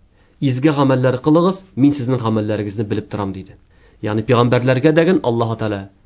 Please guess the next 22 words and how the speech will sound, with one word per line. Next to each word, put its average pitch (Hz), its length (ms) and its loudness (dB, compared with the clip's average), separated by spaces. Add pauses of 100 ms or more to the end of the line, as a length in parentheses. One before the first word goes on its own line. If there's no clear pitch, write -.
(360)
хәләл 143 440 2
белән 117 260 0
тукланырга, 160 720 2 (180)
яхшы 135 360 -2
белән 147 200 2
тукланырга 180 680 0 (420)
һәм 185 300 2 (320)
изге 120 260 -2
гамәл 117 300 0
кылырга 107 260 0
кушты. 95 380 -14 (320)
"Әй 147 220 4
иман 127 140 2
китерүче 120 380 -4
бәндәләр, 135 480 0 (160)
сезгә 123 320 -2
хәләл 135 380 0
булган 113 380 -4 (200)
яхшы 120 480 0
әйберләрдән 117 640 -2
тукланыгыз", 113 560 -4
дип 151 160 0